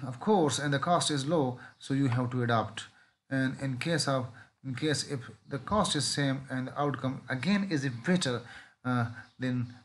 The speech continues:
that will be a grace in disguise, and we will adopt that. And in case of the hi-, if the cost is higher, but, but the outcome is better, then you can consider the cost effectiveness analysis and,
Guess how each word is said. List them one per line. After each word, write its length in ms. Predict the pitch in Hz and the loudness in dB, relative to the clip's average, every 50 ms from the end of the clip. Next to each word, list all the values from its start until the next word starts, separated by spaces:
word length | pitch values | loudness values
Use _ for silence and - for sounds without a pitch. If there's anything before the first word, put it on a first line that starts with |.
| _ | _
that 160 | - 131 120 - | -6 -4 -2 -2
will 100 | 127 123 | -2 0
be 220 | 117 123 120 - - | 0 0 -2 -2 -4
a 80 | - 117 | -4 -2
grace 260 | 120 123 131 123 - | 0 0 0 0 0
in 80 | 123 123 | -2 -2
disguise, 400 | 117 107 110 110 123 120 113 113 | -2 -2 -2 0 0 0 0 0
and 320 | - 117 120 117 117 120 | -2 -4 -4 -2 -2 -2
we 100 | 120 117 | -2 -2
will 140 | 110 113 113 | -2 -2 -2
adopt 320 | 117 143 170 165 - 120 | 0 0 0 0 0 -2
that. 240 | 113 104 101 101 - - - - _ _ _ _ _ _ _ _ _ | -4 -4 -4 -6 -8 -14 -20 -20 _ _ _ _ _ _ _ _ _
And 380 | 131 131 127 131 131 127 120 - - | -2 0 0 0 0 -2 -4 -4 -6
in 180 | 139 139 139 | -4 -4 -2
case 240 | 127 - 175 165 - | 0 0 0 2 2
of 120 | 160 147 135 | 0 0 0
the 80 | 139 | 0
hi-, 180 | 120 - - - - 180 | 0 -2 -4 -6 -4 -4
if 140 | 156 139 123 | -4 -2 -4
the 80 | 135 143 | -4 -4
cost 320 | - 175 180 165 - - 160 | 0 2 2 2 2 2 0
is 100 | 139 - | 0 -2
higher, 480 | - - 160 160 160 160 165 165 160 160 - - - - - - _ _ _ | -2 -2 0 0 0 0 0 -2 -4 -6 -12 -18 -20 -20 -20 -20 _ _ _
but, 340 | 131 127 131 131 127 - - - - | 0 0 2 2 0 -2 -6 -6 -4
but 140 | 131 123 120 | -4 -2 2
the 60 | 127 | 2
outcome 380 | 139 156 170 156 - 160 151 151 | 2 2 2 0 0 0 2 2
is 100 | 143 127 | 2 2
better, 400 | 120 143 156 147 147 147 143 139 - - - - - _ _ - | 2 2 2 2 2 2 0 0 -4 -8 -14 -20 -20 _ _ -4
then 280 | 131 135 139 135 131 | 0 0 2 2 2
you 160 | 127 135 131 123 | 2 0 0 0
can 180 | 135 127 127 | 0 -2 0
consider 360 | 120 131 123 123 - 143 135 127 | 0 -2 -2 0 0 0 0 0
the 120 | 120 120 | 0 -2
cost 360 | - - 131 127 117 - - | 0 0 0 0 0 -2 -4
effectiveness 500 | 120 120 - 139 127 - 127 127 123 123 | -8 -6 -6 -8 -6 -4 -4 -4 -4 -4
analysis 600 | - - 127 135 147 135 110 120 120 113 107 - - - - - - _ _ _ _ - | -4 -6 -4 -2 -2 -2 -2 -2 -4 -4 -4 -8 -10 -12 -18 -20 -20 _ _ _ _ -6
and, 300 | - 120 120 120 117 | -2 0 0 0 0